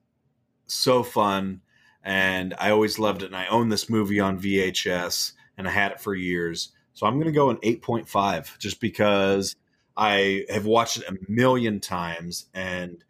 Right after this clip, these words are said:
the last time I watched it was today, and I still had just as much fun. It's like watching it over and over again doesn't lessen it any. It's still a fun movie, and the parts where it wants to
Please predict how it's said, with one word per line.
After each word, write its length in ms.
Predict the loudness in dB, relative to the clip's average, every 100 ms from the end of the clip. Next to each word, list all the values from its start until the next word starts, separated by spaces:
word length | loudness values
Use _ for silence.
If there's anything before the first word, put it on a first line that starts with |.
| _ -6
the 80 |
last 280 | -2 0 -2
time 180 | -4 -2
I 60 | -2
watched 400 | 0 -2 -4 -6
it 120 | -6
was 300 | -6 -8 -10 _ -10
today, 880 | 0 2 2 0 0 -2 -4 -6 -10 -18 _ 0
and 200 | 2 2
I 100 | 0
still 300 | 0 0 2
had 240 | -2 -2
just 260 | -2 -2 -2
as 160 | -4
much 240 | -6 -8 -10
fun. 540 | -2 0 0 -4 -12 _ _ _ _ -10
It's 160 | -4 0
like 200 | -2 0
watching 440 | 2 2 2 0
it 120 | 0 2
over 300 | 2 4 2
and 80 | 2
over 240 | 2 2
again 320 | 2 0 -2 0
doesn't 360 | 0 -2 -10
lessen 420 | -10 -8 -6 -4
it 120 | -4 -4
any. 400 | -4 -2 -2 -8 _ _ _ _ 0
It's 220 | 0 2
still 720 | 0 2 4 4 2 -2 -8 _ _ _ _ _ _ -6
a 200 | -4 -4
fun 400 | 0 0 2 0
movie, 640 | 0 0 -2 -2 -4 -8 _ _ _
and 480 | -4 0 0 -2 -6
the 60 | -6
parts 500 | 0 2 2 0 -2
where 320 | 2 4 4
it 120 | 2
wants 260 | -4 -6 -2
to 420 | 2 4 4